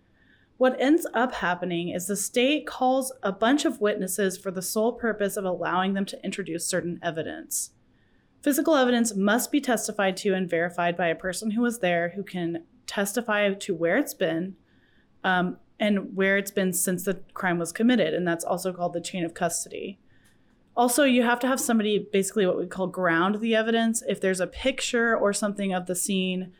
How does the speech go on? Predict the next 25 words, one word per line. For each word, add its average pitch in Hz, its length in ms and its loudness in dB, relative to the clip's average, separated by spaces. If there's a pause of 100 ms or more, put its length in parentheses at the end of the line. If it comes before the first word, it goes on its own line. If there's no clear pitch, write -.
(140)
they 208 80 4
have 208 140 2
to 220 60 -2
be 208 100 4
able 185 140 4
to 180 80 0
say, 175 240 4
"That 175 180 4
is 175 120 0
a 175 40 -8
picture 180 300 -4
of 165 100 -2
the 170 60 -10
scene, 165 400 -2
and 175 160 -2
that 165 140 0
is 170 160 0
how 156 200 -2
I - 120 -2
remember 160 400 0
it - 120 -6
looking 247 460 2
at 240 160 -2
the 240 60 -2
time." 240 500 -2